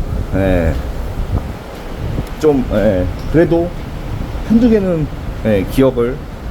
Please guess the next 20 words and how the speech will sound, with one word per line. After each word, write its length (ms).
하셨으면 500
하는 300
마음에서 460
제가 340
모닝 420
프리뷰를 560
이렇게 320
뭐 300
다양한 360
얘기들을 360
하는 160
겁니다. 360
그러면서 360
저도 240
다시 260
공부하는 500
거죠. 200
또 100
공부하는 480
거고. 140